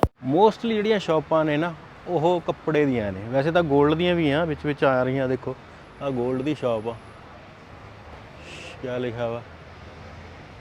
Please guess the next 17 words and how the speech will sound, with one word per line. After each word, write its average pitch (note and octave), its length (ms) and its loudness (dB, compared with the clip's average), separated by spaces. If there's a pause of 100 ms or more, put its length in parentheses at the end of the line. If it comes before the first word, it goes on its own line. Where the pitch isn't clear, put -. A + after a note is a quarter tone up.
(320)
ਸ਼ਾਨੀ, C3 320 -2 (1080)
ਸ਼ਾਨੀ C#3 260 2
ਜਵੈਲਰਸ। B2 460 4 (1500)
ਹੋਰ E3+ 180 8
ਤਰ੍ਹਾਂ G3 220 8
ਦੀਆਂ G3 140 6
ਵੀ G3 120 6
ਹੈਗੀਆਂ, F3 360 4
ਯਾਨੀ F#3 180 4
ਕਿ F#3 80 8
ਹੋ-, D#3 300 8
ਹੋਰ D#3 280 8
ਢੰਗਾਂ, E3+ 360 8
ਅਮ, C3+ 120 0 (400)
ਕਹਿਣ C#3+ 160 6
ਦਾ E3 80 6
ਮਤਲਬ E3 400 8